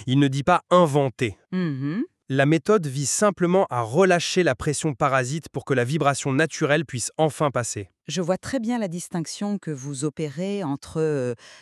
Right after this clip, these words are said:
Speaker 2: l'ajout artificiel et le retrait des blocages.
Speaker 1: Voilà. C'est apprendre à ne plus entraver son corps.
Speaker 2: C'est une belle image.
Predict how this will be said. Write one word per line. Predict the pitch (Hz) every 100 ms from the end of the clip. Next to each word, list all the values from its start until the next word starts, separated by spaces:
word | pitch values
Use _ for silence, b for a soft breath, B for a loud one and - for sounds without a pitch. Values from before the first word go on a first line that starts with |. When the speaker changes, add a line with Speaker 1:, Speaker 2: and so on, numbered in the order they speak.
| B
Speaker 2:
l'ajout | 143 160 151 190 175
artificiel | 127 - 139 151 - - 202 220 202 - 170
et | 180 196
le | 151
retrait | 131 135 190 - 202 190
des | 151
blocages. | 135 127 120 107 101 - -
Speaker 1:
Voilà. | 113 143 123 95 - _ B B
C'est | - 151
apprendre | 165 - 185 147
à |
ne | 139
plus | 127 - 190 208 180
entraver | 165 - 143 143 151
son | 143
corps. | 120 113 95 _ _
Speaker 2:
C'est | - 175 -
une | 180 151
belle | 202 214
image. | 180 123 117 110